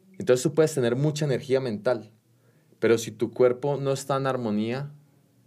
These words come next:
en algún momento tu mente puede ser muy fuerte, pero tu cuerpo va a tronar.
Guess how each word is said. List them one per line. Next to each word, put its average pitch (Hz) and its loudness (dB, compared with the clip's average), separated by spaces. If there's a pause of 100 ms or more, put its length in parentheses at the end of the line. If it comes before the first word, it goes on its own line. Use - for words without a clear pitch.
(580)
en 107 -2
algún 113 2
momento 139 -2 (180)
tu 117 2
mente 113 0
puede 139 2
ser 135 -2
muy 135 -2
fuerte, 147 -2
pero 107 0
tu 107 -10
cuerpo 110 -4
va 113 0
a 113 -8
tronar. 110 -6